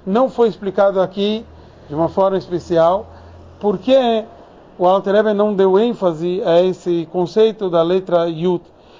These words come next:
Que a letra Yud, ela é sentida em todas as outras letras, mas é básico a gente saber que na hora da Teshuvah,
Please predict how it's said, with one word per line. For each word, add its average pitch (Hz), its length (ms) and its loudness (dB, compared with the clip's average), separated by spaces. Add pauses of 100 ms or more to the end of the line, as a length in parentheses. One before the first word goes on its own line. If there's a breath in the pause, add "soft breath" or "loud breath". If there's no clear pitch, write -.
(140 soft breath)
Que - 80 -12
a - 20 0
letra 226 340 2
Yud, 220 520 -2
ela 196 200 2
é 214 80 0
sentida 208 640 -6
em 147 80 -6
todas 202 340 -2
as 170 160 -6
outras 185 340 -6
letras, 202 520 -2 (480 soft breath)
mas 214 640 0
é 196 100 0
básico 185 880 -2
a 165 140 -2
gente 208 340 -6
saber 196 560 0 (220 soft breath)
que - 100 -8
na 175 160 0
hora 240 240 2
da 185 140 -2
Teshuvah, 196 680 0